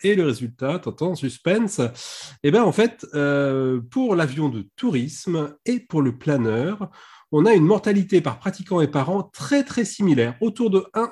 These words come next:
sur deux mille, comme nous. En revanche, l'U L M tue beaucoup plus en proportion avec un ratio de, euh,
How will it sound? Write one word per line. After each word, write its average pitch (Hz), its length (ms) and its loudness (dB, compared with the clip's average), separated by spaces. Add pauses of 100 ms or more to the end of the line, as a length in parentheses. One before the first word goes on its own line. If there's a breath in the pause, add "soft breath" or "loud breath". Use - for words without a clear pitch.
(120)
sur - 260 -2
deux 175 100 2
mille, 104 260 -2 (240)
comme 180 200 2
nous. 104 140 -4 (680 soft breath)
En 151 120 2
revanche, 147 440 -2 (120)
l'U 160 280 2
L 131 140 4
M 147 360 0
tue 196 260 -4
beaucoup 170 340 -4
plus - 320 -10
en 151 100 0
proportion 143 580 -4
avec 127 260 -6
un 107 120 -6
ratio 113 400 -6
de, 113 280 -4 (560 loud breath)
euh, 120 220 6